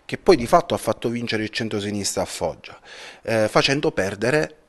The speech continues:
Forza Italia, il candidato di Forza Italia. E questa è stata una delle ragioni che mi ha spinto a capire realmente, eh, Forza Italia cosa va trovando. Allora, va trovando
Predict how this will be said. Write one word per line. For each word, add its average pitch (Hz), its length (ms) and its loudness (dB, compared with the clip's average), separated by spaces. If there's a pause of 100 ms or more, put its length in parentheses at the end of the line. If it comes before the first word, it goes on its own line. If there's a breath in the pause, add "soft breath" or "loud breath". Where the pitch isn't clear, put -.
(120)
Forza - 320 0
Italia, 107 220 0
il - 60 -20
candidato 131 680 6
di 101 100 -2
Forza 92 320 -8
Italia. - 440 -14
E 107 180 -2
questa - 300 2
è - 20 2
stata 123 220 2
una 147 160 0
delle 117 260 2
ragioni 139 560 8
che 113 140 2
mi 117 100 0
ha 131 80 4
spinto 170 760 4 (420 loud breath)
a 156 260 8
capire 180 420 6
realmente, 180 760 6
eh, 135 240 -4
Forza 147 300 0
Italia 170 280 6
cosa 131 260 2
va 117 100 2
trovando. 90 680 -6
Allora, 127 280 -2
va 131 140 4
trovando 101 640 4